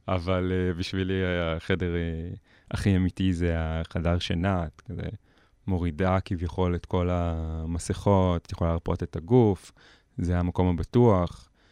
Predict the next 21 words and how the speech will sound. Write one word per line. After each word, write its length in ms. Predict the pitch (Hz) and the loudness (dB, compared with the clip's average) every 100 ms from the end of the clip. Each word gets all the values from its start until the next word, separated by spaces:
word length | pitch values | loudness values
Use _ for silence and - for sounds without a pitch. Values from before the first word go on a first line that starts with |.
| _ _ _ | _ _ _
זה 100 | 90 | -2
המקום 260 | 87 82 87 | -2 -2 -2
שבו 260 | 76 87 | -2 0
יש 200 | 90 - | 0 -2
ח-, 160 | - - - | -10 -14 -10
חושך 440 | - 107 - - | 2 2 2 -10
אחרי 180 | 90 98 | -4 -2
יום 120 | 92 | 0
שלם 220 | 92 92 | -2 -4
שאנחנו 320 | 90 87 92 | -2 -4 -2
מול 200 | 90 92 | 0 0
מסכים, 540 | 92 90 92 - 113 95 | 0 -2 -6 -2 0 0
זה 80 | 80 | -4
חוויה 340 | 78 82 90 | -4 -4 -2
מאוד, 340 | 90 92 87 | -2 -2 -2
אה, 120 | 92 87 - _ _ - | -4 -6 -10 _ _ 0
מאוד 220 | 101 147 | 2 2
שונה 300 | 147 123 127 | 2 2 2
בש-, 220 | 123 - | 0 -4
בשבילנו 600 | 101 98 90 90 85 87 | -8 -4 0 0 2 0
היום. 260 | 82 82 78 | 0 -2 -6